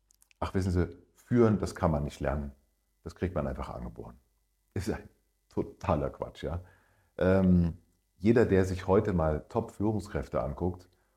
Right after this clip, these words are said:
und vergleicht die, ähm, mit, mit Bildern aus der Schulzeit und aus der Kindzeit, äh, wird feststellen,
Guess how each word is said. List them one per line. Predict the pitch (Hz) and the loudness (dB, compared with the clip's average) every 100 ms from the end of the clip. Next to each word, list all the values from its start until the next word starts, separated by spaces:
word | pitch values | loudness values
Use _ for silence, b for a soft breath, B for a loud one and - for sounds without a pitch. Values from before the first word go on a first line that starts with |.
| _ | _
und | 90 - | -12 -4
vergleicht | 90 73 87 101 - | -2 2 0 0 -4
die, | 85 95 90 | -4 -2 -4
ähm, | 85 80 76 80 | -4 -2 -2 -6
mit, | 85 - | -10 -6
mit | 85 78 | -6 0
Bildern | 95 101 92 | 2 2 2
aus | 80 - | 0 -4
der | 80 | -8
Schulzeit | - 110 117 80 80 | -2 -2 0 -4 -4
und | |
aus | 67 82 | -6 -6
der | 78 | -8
Kindzeit, | - 95 107 71 82 - b b b - | -2 -2 0 -4 -4 -6 b b b -4
äh, | 87 80 | -4 0
wird | 85 | -2
feststellen, | - 90 90 95 87 85 | 0 0 0 2 2 2